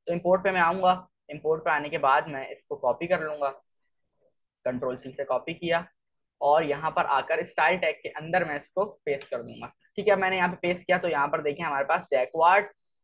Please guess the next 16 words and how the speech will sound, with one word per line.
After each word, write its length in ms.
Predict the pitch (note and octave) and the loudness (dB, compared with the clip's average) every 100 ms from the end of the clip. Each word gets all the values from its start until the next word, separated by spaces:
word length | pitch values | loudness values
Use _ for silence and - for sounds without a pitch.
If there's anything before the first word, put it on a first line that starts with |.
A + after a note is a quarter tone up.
| _ _ _ | _ _ _
ये 160 | C3+ C3 | -6 -4
jersey 600 | C3+ C3+ - F#3+ G3+ G3+ _ _ - | -4 -6 -8 -6 -6 -8 _ _ 2
और 180 | C3+ C#3+ | 2 4
ये 120 | D#3 | 2
roboto 420 | D3 C3 C3 A#2 | 2 2 0 -2
मेरे 180 | A2+ B2+ | -4 -4
पास 240 | A#2+ D3+ E3 | 0 0 0
जो 60 | C3 | -8
है 140 | D#3 F3+ | -6 -6
तीनों 320 | E3+ E3+ F3 | -6 -4 -2
languages 420 | C#3 C#3 D#3 F#3+ - | -2 -2 -6 -6 -2
एक 160 | G3 G3+ | -2 -2
साथ 260 | - D3 B2 | 2 2 2
आ 100 | A#2 | -4
गई। 160 | A#2 - _ _ - | -8 -14 _ _ 2
अब 240 | G#3+ - | 2 2